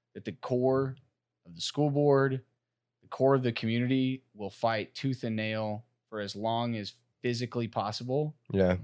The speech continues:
Speaker 1: for this to be a one-horse town and to hold on to those core values. Had conversations with people within the community that, you know, are part of those conversations who the simple mindset is, and I, and I don't think that there's anything wrong with this.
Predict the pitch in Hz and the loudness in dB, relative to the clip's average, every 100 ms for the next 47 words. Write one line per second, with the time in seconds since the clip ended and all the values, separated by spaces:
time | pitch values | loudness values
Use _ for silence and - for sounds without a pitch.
0 | - _ 107 107 107 107 107 104 98 87 | -8 _ -8 -4 -4 -4 -4 -4 -4 -6
1 | 98 110 113 107 - 104 101 92 92 98 | -4 -4 -2 -4 -4 -6 -6 -6 -12 -16
2 | _ _ 101 98 92 90 _ - - 107 | _ _ -10 -10 -10 -14 _ -16 -10 -6
3 | 107 107 107 - 104 98 - - 110 107 | -2 -2 -4 -6 -8 -8 -10 -8 -6 -4
4 | 101 101 101 98 - _ - _ - 120 | -4 -6 -8 -10 -14 _ -20 _ 4 6
5 | 117 127 117 107 120 113 117 107 104 - | 8 8 6 6 4 4 0 0 -2 -2
6 | 107 110 107 117 110 101 107 110 107 107 | -2 -2 -4 -4 -4 -4 -4 -4 -4 -4
7 | 98 101 95 _ _ 120 110 95 98 _ | -6 -8 -10 _ _ -8 -6 -6 -10 _
8 | _ _ - 117 110 123 120 113 107 - | _ _ -4 -2 2 2 4 0 -4 -2
9 | 117 107 - 110 104 104 98 - _ _ | -2 -4 -4 -6 -4 -8 -8 -12 _ _
10 | _ _ - 120 110 107 _ 117 110 - | _ _ -6 -2 -2 -4 _ -10 -8 -2
11 | 123 120 117 117 - 110 117 120 104 107 | -2 0 -2 -2 -2 -2 0 0 -2 -6
12 | - 120 117 113 - 120 117 117 135 147 | -6 -2 -2 -2 -4 -2 0 4 4 4
13 | 131 123 117 120 113 120 110 104 104 120 | -2 -4 -4 -6 0 0 0 -4 -2 -2
14 | 117 104 76 - | -2 -6 -12 -14